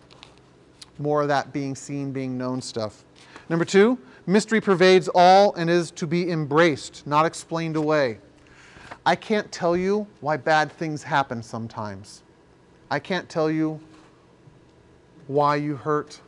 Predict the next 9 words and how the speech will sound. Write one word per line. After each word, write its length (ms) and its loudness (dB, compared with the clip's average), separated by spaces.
or 120 -4
don't 280 -6
hurt 320 -4
or 140 -4
the 80 -4
experiences 560 -8
you 60 -12
go 160 -2
through. 380 -8